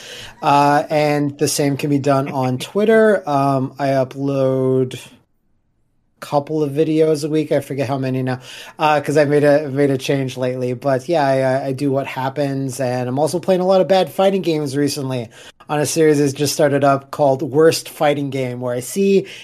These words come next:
if I can find a game that is worse than Criticom on the original PlayStation, which is, like, taken over as, like, the king of garbage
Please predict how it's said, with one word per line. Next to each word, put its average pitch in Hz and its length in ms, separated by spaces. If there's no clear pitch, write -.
if 135 80
I 151 100
can 147 160
find 233 300
a 214 40
game 170 340
that 156 120
is 139 120
worse 151 260
than 143 180
Criticom 151 840
on 151 240
the 143 120
original 131 340
PlayStation, 147 920
which 151 200
is, 147 160
like, 151 240
taken 165 400
over 143 480
as, 147 300
like, 147 220
the 160 120
king 160 380
of 143 160
garbage 135 680